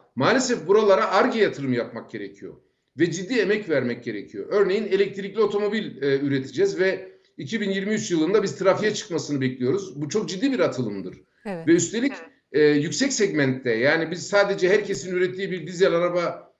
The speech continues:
Speaker 1: e, üreterek, e, biz bir rekabete girmeyeceğiz. O
Speaker 2: Geleceğin
Speaker 1: çok anlamlı
Speaker 2: teknolojisine
Speaker 1: olmazdı
Speaker 2: rekabete
Speaker 1: zaten.
Speaker 2: giriyoruz.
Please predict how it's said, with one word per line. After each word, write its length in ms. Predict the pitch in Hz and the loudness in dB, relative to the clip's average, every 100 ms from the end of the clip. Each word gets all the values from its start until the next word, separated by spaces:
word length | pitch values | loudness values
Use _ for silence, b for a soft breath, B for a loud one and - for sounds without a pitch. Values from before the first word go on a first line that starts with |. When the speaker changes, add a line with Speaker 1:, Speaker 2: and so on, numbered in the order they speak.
| - | -4
Speaker 1:
e, 240 | 151 151 | 0 2
üreterek, 680 | 151 175 170 185 170 139 135 | 2 2 4 2 0 -2 -6
e, 280 | 151 156 147 | -4 -4 -4
biz 200 | 160 147 | -4 -2
bir 100 | 160 | -2
rekabete 460 | 165 175 170 151 | -2 -2 -2 -2
girmeyeceğiz. 720 | 147 220 233 127 98 85 - - _ - | -2 -2 0 -2 -4 -10 -14 -20 _ 4
O 60 | |
Speaker 2:
Geleceğin 320 | 202 226 240 | 6 8 8
Speaker 1:
çok 80 | 240 | 8
anlamlı 160 | 220 185 | 6 6
Speaker 2:
teknolojisine 440 | 190 180 185 160 | 4 4 2 4
Speaker 1:
olmazdı 220 | 180 175 | 4 6
Speaker 2:
rekabete 260 | 185 170 175 | 6 6 2
Speaker 1:
zaten. 160 | 185 160 | -6 -10
Speaker 2:
giriyoruz. 540 | 165 165 156 - | -12 -14 -14 -18